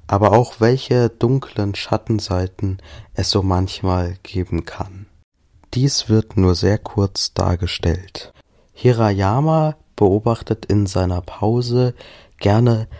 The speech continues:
das Rascheln vom Laub. Es war clever von Wim Wenders, nicht den Grund dafür zu erläutern. So können wir uns nun selber Gedanken darüber machen,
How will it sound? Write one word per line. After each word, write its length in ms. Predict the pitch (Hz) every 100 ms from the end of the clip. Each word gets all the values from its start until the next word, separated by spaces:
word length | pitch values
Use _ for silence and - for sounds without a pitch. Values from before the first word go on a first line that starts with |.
| -
das 340 | 98 - - 98
Rascheln 460 | 107 127 120 117
vom 380 | - - 104 104
Laub. 600 | 92 - 92 - - - -
Es 360 | 95 - -
war 260 | 92 92 90
clever 540 | - - 131 151 107
von 380 | - - 95 95
Wim 240 | 95 92
Wenders, 600 | 104 127 101 101 131 - - - - - -
nicht 600 | 110 143 - - - -
den 180 | 104 101
Grund 680 | - - 123 147 - -
dafür 760 | 95 98 - - 101 107 107 101 - - - - -
zu 220 | - 87
erläutern. 880 | 98 95 95 104 - - 87 95 104 _ _ _ _
So 240 | - 110
können 460 | - 135 139 156 131
wir 160 | 131
uns 320 | 117 110 - 113
nun 200 | 107 98
selber 440 | 101 117 143 117
Gedanken 580 | - 92 101 139 - 113
darüber 400 | 98 95 98 95
machen, 520 | 92 92 - 110 107